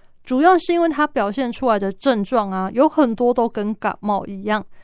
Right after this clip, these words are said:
所以可能在不知不觉当中被大家所忽略。你会觉得说，“哎，只是一般的感冒吧。”尤其是现在新的变异株啊，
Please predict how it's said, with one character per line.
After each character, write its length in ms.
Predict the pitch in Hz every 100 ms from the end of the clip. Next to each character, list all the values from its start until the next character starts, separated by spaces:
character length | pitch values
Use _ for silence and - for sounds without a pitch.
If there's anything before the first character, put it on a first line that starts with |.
| - _
所 180 | - 330
以 120 | 302
可 200 | - 247
能 240 | 226 214
在 220 | 202 294 247
不 180 | -
知 200 | 277 302 302
不 160 | 320
觉 260 | - 220 196
当 300 | - 220 220
中 320 | 220 208 214 208
被 120 | 220
大 160 | 208 202
家 220 | 196 196
所 240 | - 185
忽 280 | 180 262 240
略。 260 | 262 220 - _ _ _
你 100 | 208
会 160 | 277 277
觉 120 | 240
得 120 | 226
说 340 | - 214 214 -
，“哎， 140 | 254 -
只 180 | - 214
是 220 | - 269
一 160 | - 262
般 260 | - 208
的 100 | 220 190
感 260 | - 202 -
冒 240 | 214 196
吧。” 200 | - 196 - _ _ _ _
尤 140 | 277
其 180 | 285 285
是 180 | 285 339
现 260 | - 311 262
在 200 | 277 240
新 240 | - 240
的 120 | 240
变 280 | 190 247 214
异 180 | 226 214
株 300 | - 208 208
啊， 260 | 196 185